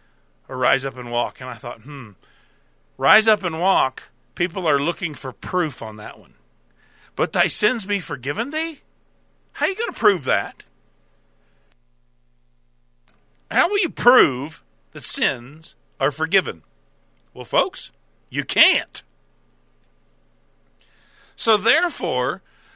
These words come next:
the preachers of today have chosen this direction to go. They have chosen to tell you, "Your sins are forgiven." How do you know my sins are forgiven? Tell me, please.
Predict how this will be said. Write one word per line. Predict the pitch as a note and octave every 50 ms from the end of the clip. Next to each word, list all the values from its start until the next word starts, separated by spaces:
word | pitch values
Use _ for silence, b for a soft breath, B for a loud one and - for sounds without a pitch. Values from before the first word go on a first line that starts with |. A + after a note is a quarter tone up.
| b b
the | - F3+ D#3
preachers | - - A3+ E4 D#4 D4 D4+ B3+ A3+ G3
of | A3 G3+ -
today | - G3 F#3 F#3 A3+ A3 G3 E3+
have | D3 E3+ D#3+ C#3 -
chosen | - - - B3+ E4 G4 G4+ G4 E4 A#3 A#3 B3 A#3 A3+ A3
this | A3+ A#3+ A#3 - - -
direction | - D3+ E3 E3+ E3+ F#3 G#3+ G#3 - - - E3+ C#3+ B2
to | A#2+
go. | G#2 G2+ A2 F2+ D#2 - - _ _ b b b b b b b b b b b b b b b b
They | - F3+ A3+ B3
have | B3 A3+ -
chosen | - - C4 C#4+ F4 F4+ E4 G#3+ A#3+ A3 G3+ E3+
to | G#3 D3+
tell | - - A#3+ B3+ A3 F#3+
you, | C#3+ A#2+ A2+ G#2+ A2+ _ b b b b b b
"Your | B2 A#2+ A2
sins | - - C3+ D3 E3+ E3 G3
are | F#3 E3
forgiven." | D#3 F#3 F3+ E3 E3+ C#3+ G#2+ F2 D2 _ _ -
How | - - F4+ G#4
do | G#4
you | A#4 A#4 A4+ G#4+
know | G4 F4+ D#4
my | C4+ C4 B3 A#3
sins | - - B3+ B3 A#3+ G#3+ A#3
are | G#3
forgiven? | F3 - G3+ F3+ F3 F#3+ F#3 A3+ D4 D#4+ - _ _ _ _ -
Tell | G#3 G3 G3+ G3
me, | A3 A#3
please. | F#3 - G#3+ A3 A3 A3 C4+ E4 - -